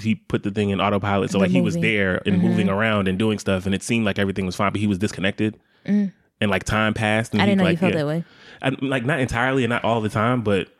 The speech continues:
Speaker 1: I was like, "I'm not really, like, paying attention to my life right now because I'm so sad. And I need to
Speaker 2: Mm-hmm.
Speaker 1: get back," instead of trying to find more ways to, like, escape and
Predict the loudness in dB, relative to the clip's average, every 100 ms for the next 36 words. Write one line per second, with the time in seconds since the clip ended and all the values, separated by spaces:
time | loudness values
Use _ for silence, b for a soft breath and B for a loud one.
0 | _ _ B B -2 0 2 0 0 2
1 | 2 0 0 -2 0 -2 -2 -2 0 -2
2 | -4 -6 -6 -10 _ _ _ -2 0 0
3 | -2 -2 -2 -4 -8 _ 2 2 2 0
4 | 0 -2 -4 -8 _ -4 0 -2 0 -2
5 | -2 _ 0 2 4 2 4 2 0 -2
6 | 0 0 -2 -2 -2 0 -2 -2